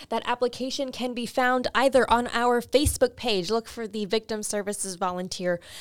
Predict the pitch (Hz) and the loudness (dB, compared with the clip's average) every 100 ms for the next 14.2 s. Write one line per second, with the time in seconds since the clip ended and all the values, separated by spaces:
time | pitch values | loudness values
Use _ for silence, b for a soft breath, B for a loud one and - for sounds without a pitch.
0 | B 214 - 196 196 190 190 196 - - | B -8 -2 0 0 -2 -4 -6 -8 2
1 | 208 349 - - B B B 220 214 226 | 4 4 -2 -8 B B B 2 2 4
2 | 202 208 220 202 202 220 247 - 208 208 | 2 2 0 -2 -2 2 0 2 0 0
3 | 202 214 214 - 233 254 214 190 196 190 | 0 -2 0 0 0 0 -2 -2 -2 0
4 | 190 180 175 - 208 294 440 B B - | -2 -2 -4 -2 -2 -2 -2 B B -6
5 | 196 185 190 185 - 185 196 - - 190 | -2 0 0 -2 -6 -8 -6 -6 -8 -8
6 | 175 160 - - 185 175 277 294 B - | -4 -4 -6 -12 -8 -6 -6 -10 B -6
7 | 302 349 381 392 320 277 262 302 285 226 | 0 2 2 0 0 -2 -2 2 4 4
8 | 269 262 262 262 269 277 285 285 302 311 | 4 4 2 -2 -2 -2 0 0 0 0
9 | 349 277 214 190 170 208 196 247 247 269 | 0 0 0 0 -2 -2 0 -2 -2 -2
10 | 254 247 226 226 240 226 220 220 202 202 | -4 -2 0 2 2 2 0 2 0 0
11 | 220 - 220 180 170 196 B B B - | -2 -2 -2 0 -2 -4 B B B -2
12 | 208 233 247 220 226 214 - 202 185 180 | 2 0 0 0 -2 -2 -2 -2 0 0
13 | 196 190 - 180 170 175 170 - 392 480 | -2 -4 -4 -2 -2 -2 -6 -6 -2 0
14 | 160 170 | -2 -6